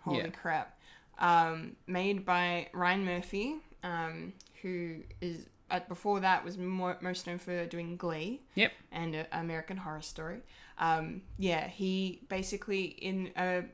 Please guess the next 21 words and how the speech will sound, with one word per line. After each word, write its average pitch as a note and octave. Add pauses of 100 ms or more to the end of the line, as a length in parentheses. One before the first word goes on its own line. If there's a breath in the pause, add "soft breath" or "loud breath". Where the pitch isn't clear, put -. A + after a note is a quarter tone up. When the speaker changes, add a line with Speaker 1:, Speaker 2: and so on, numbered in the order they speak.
(260)
Speaker 1:
limited B3+
series B3
format, A#3
I -
can't B3+
remember B3
how A3+
many G3+
episodes F#3+
it -
was, G3 (360 loud breath)
maybe G#3
ten, G#3 (560 loud breath)
uh, F3+ (100)
eight G3+
or F#3+
ten, F#3+
around F#3+
that F#3
number, F3+ (300 loud breath)
um, E3+